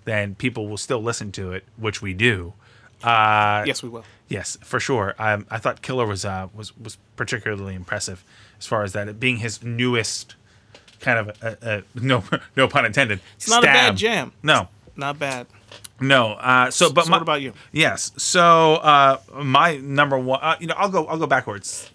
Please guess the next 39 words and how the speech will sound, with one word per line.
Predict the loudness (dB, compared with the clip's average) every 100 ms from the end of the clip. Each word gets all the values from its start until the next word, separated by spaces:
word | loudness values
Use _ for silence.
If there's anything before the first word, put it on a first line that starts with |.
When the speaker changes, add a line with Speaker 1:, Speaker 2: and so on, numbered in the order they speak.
| _
Speaker 1:
to | -12
the | -6
way, | -4 -6 -8 -10
did | -10
you | -6
go | -2
backwards | -2 -2 -6 -6
or | -8 -12 _ -8
frontward? | -4 -4 -6 -8
Speaker 2:
Beginning, | -6 0 0 0 0
or | 0 0
the | 0
best | 0 0 -4
to |
the, | -4 -2 -2 -6 _ _
not | -2 0 2
as | 0 -2
best, | -4 -6 -6
but | -10
best. | -8 -8 -10 -14 _ -20 _
Speaker 1:
Okay, | -8 -6 -8
so | -6 -6
we'll | -6
start, | -6 -8 -6
we'll | -4
start | 0 0
at | 0
number | -2 -4
one. | -4
Uh, | -2 -2 -2
my | 2 4 4 0
absolute | 0 0 -2 -4 -4 -6 -12 _ _ -20 -20 -20 -20 _ _ _
favorite | 0 4 4 2
Eminem | 0 -2 -4 -8
song | -10 -10 -10
is | -12
Untouchable | -6 -6 -4 -6 -8 -14
from | -14 -14 -12
Revival. | -12 -14 -16